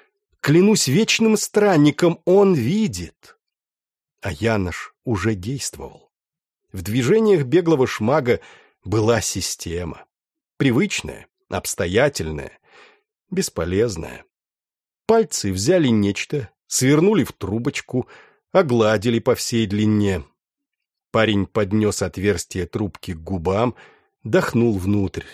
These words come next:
сдавил посередине. Прикусил краешек, сминая, отдалил от лица, присмотрелся, часто-часто моргая. Яркий свет слепил, дым ел глаза.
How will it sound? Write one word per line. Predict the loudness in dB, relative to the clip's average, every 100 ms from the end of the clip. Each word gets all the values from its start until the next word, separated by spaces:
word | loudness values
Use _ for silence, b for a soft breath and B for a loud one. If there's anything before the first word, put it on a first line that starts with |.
| -20 _ _ -12
сдавил | -8 -2 0 0 -4
посередине. | -4 -6 -4 -6 -6 -6 -6 -8 -12 _ _ _ _ _ -6
Прикусил | -4 -4 -8 -6 -2 -4
краешек, | 0 0 2 0 -2 -4
сминая, | -2 0 0 2 0 0 -4 B B B B B _ _ _
отдалил | -2 0 2 2 4 2
от | 2 2
лица, | 0 -2 -2 -2 -4
присмотрелся, | -6 -4 -2 -2 0 0 0 -2 -6 -6
часто-часто | -6 -2 -2 -4 -10 -6 -6 -6 -6
моргая. | -6 -6 -4 -4 -4 -6 -10 b b b b _ _ _ _ _
Яркий | -2 -2 -2 -8
свет | -8 -6 -6 -6
слепил, | -8 -8 -8 -8 -10 _ _ _ _ -10
дым | 0 2 4
ел | 2 0
глаза. | 0 -2 -4 -10